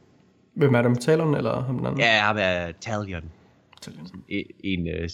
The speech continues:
Speaker 2: ens karakter. Fordi i, i etteren der, der var det sådan rimelig okay at forstå, at hans, øh,
Speaker 1: <laughs> Ja.
Speaker 2: familie blev slagen ihjel der, ikke?
Speaker 1: Ja, så skal han
Speaker 2: Og så,
Speaker 1: hævne sig.
Speaker 2: øh,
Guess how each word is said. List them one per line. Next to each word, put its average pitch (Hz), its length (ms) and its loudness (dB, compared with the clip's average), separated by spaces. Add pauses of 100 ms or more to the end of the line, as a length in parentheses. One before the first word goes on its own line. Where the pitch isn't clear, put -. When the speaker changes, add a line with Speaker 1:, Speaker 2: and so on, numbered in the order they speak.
Speaker 2:
ens 95 200 2
karakter. 90 500 2 (1120)
Fordi 113 420 4
i, - 40 4
i 104 300 4
etteren 143 360 6
der, 95 120 2
der 147 140 2
var 139 60 6
det 135 80 -2
sådan 131 120 -4
rimelig 135 460 2 (1300)
okay 110 300 2
at 101 60 0
forstå, 101 360 2
at - 160 -4
hans, 82 220 -4
øh, 78 280 0 (100)
Speaker 1:
<laughs> - 120 -12
Ja. - 140 0 (280)
Speaker 2:
familie 151 600 4
blev 120 140 2
slagen 120 320 0
ihjel 123 300 2
der, 104 160 4
ikke? 113 200 0 (420)
Speaker 1:
Ja, 127 80 2 (520)
så - 140 -10
skal - 140 -6
han 107 80 -2
Speaker 2:
Og 110 60 -4
så, 117 180 4
Speaker 1:
hævne 107 160 8
sig. 98 120 2
Speaker 2:
øh, - 60 -10